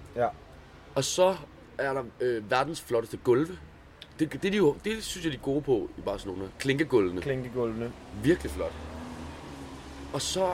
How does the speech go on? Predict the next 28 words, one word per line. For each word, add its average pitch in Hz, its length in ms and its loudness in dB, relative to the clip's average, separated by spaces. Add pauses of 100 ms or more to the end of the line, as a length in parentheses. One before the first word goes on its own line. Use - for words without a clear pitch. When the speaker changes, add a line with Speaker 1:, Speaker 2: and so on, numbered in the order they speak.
(120)
Speaker 2:
er 143 40 -2
der 156 100 -2
bare 143 260 -4
sådan... 117 480 -6 (560)
Det 143 80 0 (100)
ligner 185 240 4
jo 185 60 6
lidt 160 220 2
en 160 140 0
blanding 127 400 0
af 113 260 0 (720)
der, 151 180 10
hvor 123 220 4
du 120 80 -2
spiser 123 280 0
morgenmad, 123 520 2 (100)
når 113 80 -2
du 104 80 -6
bor 135 80 4
på 120 60 2
et 107 100 -2
hotel. - 220 2 (240)
Speaker 1:
Ja. 139 140 10 (2250)
Speaker 2:
Og 143 80 6
lidt 160 140 6
en 160 60 -2
kantine. 156 600 0 (320)
Speaker 1:
Ja, 127 160 2